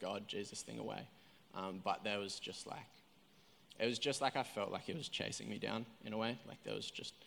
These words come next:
I just couldn't get away. Like, I'd just run into Christians. Or, like, it, yeah, it was just surrounded by Christians. And it was like I just couldn't get away in a way. Not that Christians are bad. Not that I thought that they were bad back then, but, like, I just didn't want Jesus, and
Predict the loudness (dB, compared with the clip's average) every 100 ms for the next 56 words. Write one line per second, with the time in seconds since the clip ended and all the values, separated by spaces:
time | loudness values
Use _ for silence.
0 | -20 -20 -6 0 0 0 -2 -4 -2 0
1 | 2 4 4 0 -8 -10 -8 -8 -6 -6
2 | -4 -4 -4 -6 -6 -4 -6 -10 -14 -18
3 | -18 -18 -18 -10 -4 0 0 -2 -4 -8
4 | -12 -6 -2 6 8 8 2 4 6 6
5 | 8 8 8 6 6 4 6 4 4 2
6 | 2 0 2 4 6 6 8 6 4 -2
7 | -2 0 0 2 2 2 0 -4 -10 -14
8 | -18 -14 -6 -4 -2 -2 2 2 2 -2
9 | -4 -4 -6 4 8 8 4 6 10 12
10 | 12 10 12 12 12 10 8 8 6 6
11 | 0 0 0 0 0 -2 -2 -2 0 0
12 | 2 2 2 0 -6